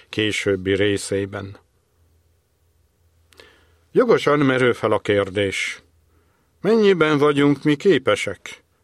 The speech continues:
a szeretetnek erre a legmagasabb fokára? Mennyire vagyunk képesek az önfeláldozó szeretetre? A kérdésre szintén a búcsúbeszéd későbbi részéből kapunk választ.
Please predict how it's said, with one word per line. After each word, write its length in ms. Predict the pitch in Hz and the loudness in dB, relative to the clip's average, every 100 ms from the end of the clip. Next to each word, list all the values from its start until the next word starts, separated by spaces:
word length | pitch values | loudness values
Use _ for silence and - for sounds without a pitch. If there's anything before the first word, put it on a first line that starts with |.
| _ | _
a 80 | - | -4
szeretetnek 680 | - 110 101 110 - 113 - | 0 0 0 -2 -2 -4 -2
erre 300 | 113 107 110 | -2 0 2
a 40 | |
legmagasabb 680 | 110 107 104 104 104 107 101 | 2 0 0 2 0 0 -4
fokára? 720 | - 131 - 104 98 98 92 _ _ _ _ _ _ _ _ | -2 0 0 -2 -2 -6 -10 _ _ _ _ _ _ _ _
Mennyire 440 | 135 170 165 156 135 | -2 0 2 2 2
vagyunk 580 | 135 135 135 135 135 - | 2 2 2 2 0 -4
képesek 840 | 139 131 131 123 - 123 - - | -2 0 0 0 0 -2 -4 -10
az 260 | - 131 - | -4 -4 -2
önfeláldozó 1000 | 175 185 147 - 113 104 98 107 98 104 | -2 -2 -2 0 0 0 0 -2 -2 -4
szeretetre? 800 | 92 110 98 - 101 - 117 98 _ _ _ _ _ _ _ _ _ _ _ _ _ _ _ _ _ _ _ _ _ | -2 -2 -2 -2 -6 -6 -10 -12 _ _ _ _ _ _ _ _ _ _ _ _ _ _ _ _ _ _ _ _ _
A 80 | 110 | -4
kérdésre 680 | - 180 127 110 - 123 143 _ | 0 0 2 2 2 0 -2 _
szintén 400 | - 151 131 117 | -2 0 2 2
a 60 | 131 | 2
búcsúbeszéd 840 | 147 131 117 107 110 - 123 110 | 0 0 0 2 0 0 0 0
későbbi 580 | - 110 101 110 101 104 | 0 -2 0 0 0 0
részéből 720 | 104 101 - 107 101 95 98 | 0 0 -2 0 0 2 2
kapunk 440 | - 104 107 101 - | 2 -2 0 -4 -2
választ. 720 | 104 101 98 92 - - | -2 -2 -4 -6 -10 -16